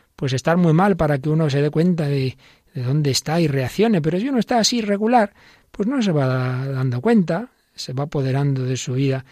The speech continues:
esa tibieza, y eso se va estropeando poquito a poquito. Un día el coche, pues, pues, ala, ya no funciona. ¿Qué ha pasado? Bueno, es que hace un montón que no, que no lo miras, que no lo revisas. Tenemos que estar atentos.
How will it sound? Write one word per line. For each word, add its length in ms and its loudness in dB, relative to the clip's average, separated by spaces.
esa 220 -8
tibieza, 640 -2
y 300 -6
eso 280 -2
se 140 -2
va 120 0
estropeando 580 0
poquito 320 -4
a 40 0
poquito. 420 -2
Un 140 0
día 280 -2
el 180 -6
coche, 460 0
pues, 360 -6
pues, 140 -8
ala, 220 -2
ya 140 -2
no 100 0
funciona. 360 0
¿Qué 80 -2
ha 40 0
pasado? 240 0
Bueno, 220 -6
es 160 -10
que 80 -10
hace 120 -4
un 80 0
montón 320 -2
que 140 -2
no, 160 -2
que 120 -6
no 80 -2
lo 140 -4
miras, 320 0
que 80 -4
no 100 -2
lo 140 -4
revisas. 520 0
Tenemos 460 -2
que 80 -10
estar 280 -8
atentos. 1040 0